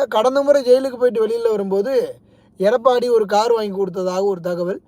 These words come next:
ஒரு வீடும் வாங்கி கொடுத்ததாக ஒரு தகவல். இது என்னமோ நாராயணா, எல்லாம் அந்த எடமலைப்பட்டி ஆத்தாவுக்கு தான் வெளிச்சம்னு சொல்லலாம். இப்போ தற்போது இவரு, இவருடைய, இவனுடைய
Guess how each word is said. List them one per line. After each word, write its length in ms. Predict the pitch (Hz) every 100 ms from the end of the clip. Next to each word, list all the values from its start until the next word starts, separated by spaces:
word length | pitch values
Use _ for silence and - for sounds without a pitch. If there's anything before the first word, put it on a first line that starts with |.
| _ _ -
ஒரு 160 | 214 220
வீடும் 320 | 277 294 269
வாங்கி 160 | 226 220
கொடுத்ததாக 460 | 220 185 190 190
ஒரு 160 | 226 185
தகவல். 360 | 185 175 160 - -
இது 180 | 190 208
என்னமோ 300 | 196 196 226
நாராயணா, 500 | 220 208 208 202 196 180 _ _ _
எல்லாம் 260 | 190 220 214
அந்த 120 | 202 190
எடமலைப்பட்டி 460 | 202 208 190 185
ஆத்தாவுக்கு 400 | 180 170 185 175
தான் 160 | 190 185
வெளிச்சம்னு 400 | 180 175 170 196 -
சொல்லலாம். 320 | 165 147 - _ _ _
இப்போ 260 | 208 202 196 254 - _ _ _ _ -
தற்போது 480 | 226 226 285 233 233 349 - _ _ -
இவரு, 320 | 254 254 226 220 214
இவருடைய, 520 | 240 247 233 208 208
இவனுடைய 420 | 220 233 208 202